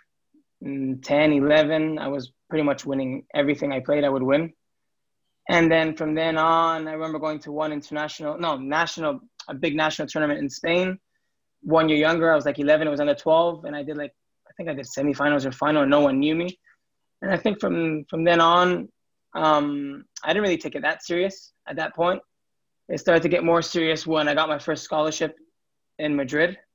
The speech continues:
when I was eleven. I left home at the age of eleven already.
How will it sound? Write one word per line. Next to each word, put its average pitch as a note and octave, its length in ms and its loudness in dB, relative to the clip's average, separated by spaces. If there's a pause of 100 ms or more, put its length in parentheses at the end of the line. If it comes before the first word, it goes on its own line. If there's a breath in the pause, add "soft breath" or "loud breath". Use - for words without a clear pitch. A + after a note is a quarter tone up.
when D#3 120 -10
I C#3+ 60 -6
was C3+ 180 -10
eleven. D3+ 380 0
I C#3 40 0
left C#3+ 220 0
home D3+ 260 -2
at C#3 100 -4
the D3 100 -6
age C#3+ 140 -2
of C3+ 100 -4
eleven D3 320 0
already. D3+ 380 2